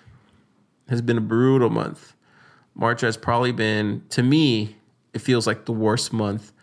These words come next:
that, you know, that we've had this year. It just has. So just hang in there. Hang in there. Don't give up yet, because April's coming.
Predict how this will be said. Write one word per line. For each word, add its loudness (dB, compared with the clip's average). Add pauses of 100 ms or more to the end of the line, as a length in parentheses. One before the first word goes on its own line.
(520)
that, -2 (100)
you -4
know, -4
that -2
we've -2
had -6
this -6
year. -10 (800)
It -20
just -4
has. -6 (680)
So -6
just -4
hang 4
in 2
there. -2 (1400)
Hang 0
in 0
there. -6 (640)
Don't -6
give 2
up 0
yet, -2 (880)
because -4
April's 0
coming. -4